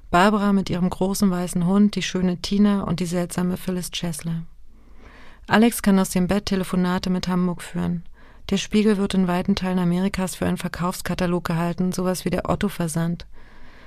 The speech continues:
Wenn ab und zu ein Kollege von Alex aus Berlin zu Besuch kommt, sitzen wir stundenlang am Küchentisch oder auf der Terrasse, reden über New York, zeigen unser Viertel, gehen mit den Kindern durch den Park, auf den Markt, am Grand Army Plaza,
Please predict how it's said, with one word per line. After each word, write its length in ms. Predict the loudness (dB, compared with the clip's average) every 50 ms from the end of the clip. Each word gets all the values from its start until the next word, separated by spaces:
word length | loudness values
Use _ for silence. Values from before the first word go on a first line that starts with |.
| -18 -18 -4 0
Wenn 120 | 2 4
ab 180 | 4 4 6 6
und 120 | 4 4
zu 140 | 4 4 4
ein 160 | 4 4 4
Kollege 340 | 4 2 2 4 6 6 4
von 220 | 4 4 2 2
Alex 320 | 2 2 2 2 0 0 0
aus 140 | -2 -2 -2
Berlin 340 | 0 0 4 4 4 4
zu 100 | 4 2
Besuch 320 | -2 -2 0 0 0 -2 -2
kommt, 300 | -2 0 2 2 2 0
sitzen 260 | -2 -4 0 0 0
wir 80 | 0 0
stundenlang 480 | 0 2 4 6 6 6 6 4 2
am 140 | 0 -2 -4
Küchentisch 580 | -4 -4 0 2 2 2 2 2 -2 -2 -2 -2
oder 180 | -2 -2 -2
auf 80 | -2 -2
der 140 | -4 -4 -2
Terrasse, 560 | -2 -2 0 0 -2 -2 0 0 -2 -2 -2 -4 -10 -16 -16 -16 -18 -18 -20 -8 0 4
reden 260 | 4 6 8 8 8
über 180 | 6 6 4
New 160 | 2 2 2 2
York, 380 | 2 2 2 2 2 0 -2
zeigen 320 | -2 0 0 2 2 2 2
unser 240 | 0 0 0 -2
Viertel, 420 | -4 -4 -4 -4 -2 0 -2 -2 -4 -6 -12 -14 -16 -16 -14 -4
gehen 180 | 2 4 6 6
mit 160 | 6 6 6
den 140 | 4 2 2
Kindern 380 | 2 4 6 6 8 6 6 4
durch 160 | 2 0 -2
den 160 | -2 -2 -2
Park, 400 | -2 -2 -2 -2 -2 -2 -4 -4
auf 100 | -6 -4
den 160 | 0 2 2
Markt, 400 | 4 4 4 2 0 -2 -2 -2
am 140 | 0 0 0
Grand 280 | 0 2 2 2 2 0
Army 220 | 0 0 0 -2
Plaza, 540 | -2 -2 -2 0 0 0 0 0 -2 -2